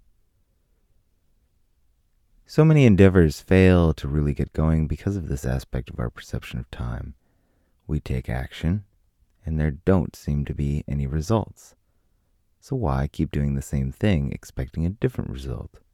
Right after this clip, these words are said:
This is a casual definition of insanity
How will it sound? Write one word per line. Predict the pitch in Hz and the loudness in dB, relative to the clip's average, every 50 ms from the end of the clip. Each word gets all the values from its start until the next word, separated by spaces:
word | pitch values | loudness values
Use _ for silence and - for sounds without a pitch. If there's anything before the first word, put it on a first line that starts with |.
| _ _ _ _ _ _ _ _ _ _ _ | _ _ _ _ _ _ _ _ _ _ _
This | 127 123 110 - - - | 2 2 2 2 -4 -6
is | - 76 80 | -4 -2 -2
a | 80 | -4
casual | - - - - 73 73 73 69 71 69 69 | -4 -6 -4 -2 -2 -2 -2 -2 -4 -6 -6
definition | 62 - 71 71 - - 73 73 71 - - - | -4 -4 -6 -6 -4 -4 -4 -4 -4 -6 -8 -14
of | 67 - | -12 -12
insanity | - 67 - - - 127 135 139 117 76 - - - - _ | -12 -12 -14 -8 -4 -2 0 2 0 0 -2 -6 -10 -12 _